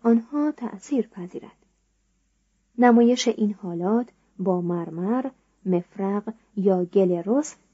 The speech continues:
محتاج نبوغ و زحمات طاقت فرسا بود. هنگامی که گیبرتی و دوناتلو به این کار دست زدند، ناگزیر شدند شیوه ها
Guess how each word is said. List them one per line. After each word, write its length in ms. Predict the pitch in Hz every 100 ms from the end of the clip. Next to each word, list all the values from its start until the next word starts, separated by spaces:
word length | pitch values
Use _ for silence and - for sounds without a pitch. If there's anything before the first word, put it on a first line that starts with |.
| _ 240
محتاج 480 | 269 269 302 294
نبوغ 580 | 277 233 233 226 262 247
و 180 | 233 233
زحمات 600 | 220 185 180 175 196 208
طاقت 500 | 196 - 170 170 170
فرسا 460 | - 170 170 262 233
بود. 200 | - - _ _ _ _ _ _ _ _ _ _ _ _ _ _ _
هنگامی 400 | - 311 311 339
که 120 | 339 302
گیبرتی 720 | 240 247 247 247 - 285 277
و 220 | 233 233
دوناتلو 680 | 226 190 185 196 180 185 185
به 100 | 190
این 180 | 233 226
کار 240 | 190 175
دست 200 | 165 170 _ -
زدند، 540 | 156 165 208 240 247 _ _ _ _ _ -
ناگزیر 520 | 240 277 262 277 339 359
شدند 520 | 311 277 262 262 226
شیوه 400 | - 196 175 170
ها 440 | - 208 226 240